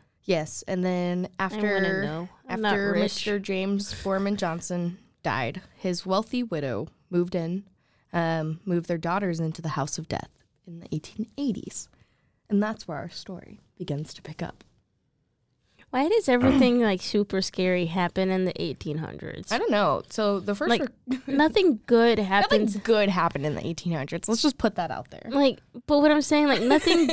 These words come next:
Speaker 1: <laughs>
Speaker 2: good as far as, like, hauntings and stuff really
Speaker 1: <laughs>
Speaker 2: happened in the nineteen hundreds.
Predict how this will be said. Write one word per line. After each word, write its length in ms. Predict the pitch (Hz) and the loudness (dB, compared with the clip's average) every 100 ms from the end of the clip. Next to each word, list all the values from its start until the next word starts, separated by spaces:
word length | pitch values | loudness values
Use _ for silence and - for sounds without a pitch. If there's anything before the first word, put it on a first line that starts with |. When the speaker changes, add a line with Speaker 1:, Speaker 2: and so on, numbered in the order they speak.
| - | 0
Speaker 1:
<laughs> 120 | - | 4
Speaker 2:
good 480 | 247 247 247 202 196 | 8 8 8 6 4
as 280 | - 208 - | 4 4 2
far 280 | 254 240 233 | 6 8 8
as, 220 | 226 220 | 6 6
like, 200 | 208 - | 2 2
hauntings 1000 | - 220 220 226 - 165 151 170 175 190 | -6 2 4 4 2 2 0 -2 -2 0
and 200 | 180 185 | 0 0
stuff 440 | - 175 156 175 | -2 0 2 2
really 400 | - 196 202 208 | 2 4 6 6
Speaker 1:
<laughs> 180 | 202 196 | 4 4
Speaker 2:
happened 360 | 208 - 202 185 | 2 2 2 2
in 120 | 180 | 2
the 80 | 180 | 0
nineteen 640 | 165 180 185 - 190 165 | 0 0 0 0 -2 -2
hundreds. 960 | 165 - 185 180 - - 87 190 - | -6 -6 -6 -4 -6 -6 -6 -8 -12